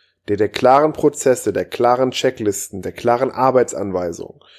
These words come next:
Bei McDonald's zum Beispiel, ich glaub, Subway oder McDonald's ist, glaub ich, der größte Franchise-Anbieter der Welt. Ich weiß gar nicht genau, ob jetzt Subway auf eins ist oder,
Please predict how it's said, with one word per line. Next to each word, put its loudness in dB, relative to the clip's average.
Bei -2
McDonald's 4
zum 4
Beispiel, 4
ich -2
glaub, 0
Subway 2
oder 6
McDonald's 2
ist, -16
glaub 2
ich, -8
der 0
größte 2
Franchise-Anbieter -2
der 2
Welt. 4
Ich -8
weiß -4
gar -2
nicht -6
genau, -4
ob -4
jetzt -6
Subway 2
auf 0
eins -2
ist -8
oder, -4